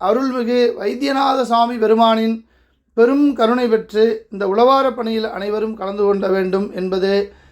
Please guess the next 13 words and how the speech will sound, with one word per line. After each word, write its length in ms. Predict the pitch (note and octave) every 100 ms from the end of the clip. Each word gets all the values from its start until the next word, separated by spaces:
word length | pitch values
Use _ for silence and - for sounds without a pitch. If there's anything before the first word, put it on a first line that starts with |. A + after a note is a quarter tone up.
| _ _
திருச்சிற்றம்பலம் 840 | - A#3+ B3+ A3+ A3+ A3 G#3+ G#3+ A3
சிவனடியார்கள் 920 | - G#3+ A3 G#3 G#3 G3 G#3 G#3 - _ _ _ _ _ _ _ _ _ _ _ -
உளவார 520 | G#3+ A#3+ B3 B3 A#3+
பணியின், 600 | A#3 G#3 G#3 G3+ G#3 A3+ _ _
உளவார 420 | F#3+ A3 A#3+ B3
பணிக்குழுவின் 800 | A#3+ A3+ A3+ A3+ G#3 G3+ G#3 G#3 _ _ _ _ _ -
மிகுந்த 360 | F#3+ G#3+ G#3+
நோக்கமாக 580 | G3 G3+ G3+ G3 F#3+ F#3+
உள்ளது. 580 | F#3 F3+ F3 F#3 E3+ C#3 - _ _ - - -
அடியார் 420 | F3+ F#3 G3+ G3+ F#3+
பெருமக்கள் 460 | F#3 F#3+ F3+ F3+
அனைவரும் 480 | F3+ F#3+ G#3 G#3+ G3
வருக, 540 | G3 G3+ A3 A3+ B3